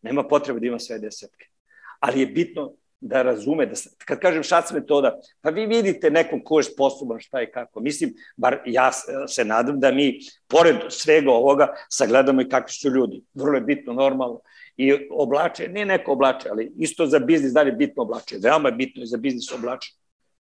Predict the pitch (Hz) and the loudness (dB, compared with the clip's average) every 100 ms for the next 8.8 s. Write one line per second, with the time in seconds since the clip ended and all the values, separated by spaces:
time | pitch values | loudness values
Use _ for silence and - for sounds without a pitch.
0 | _ _ _ _ - 170 - 151 160 143 | _ _ _ _ -2 -2 2 0 0 -2
1 | - _ _ _ _ 165 143 123 131 120 | -6 _ _ _ _ -2 -2 -2 -2 0
2 | 139 - 117 139 120 110 113 135 - _ | 0 0 -6 -6 -10 -8 -4 -4 -4 _
3 | 175 151 - - 135 147 156 151 151 147 | -2 -2 -2 -4 -2 0 -2 -4 -2 0
4 | 143 170 180 165 131 151 143 135 113 - | 2 2 2 -2 2 2 2 -2 -18 -20
5 | _ - 127 127 117 147 160 147 147 143 | _ -10 -2 0 4 4 4 2 -2 -4
6 | - 156 - - _ _ - 147 143 135 | 0 0 0 -10 _ _ -6 -2 0 0
7 | 131 135 127 123 113 101 127 - 143 131 | 0 0 0 -2 -4 -4 -6 -6 -8 -4
8 | 120 147 160 151 147 151 139 | 0 0 0 0 0 0 0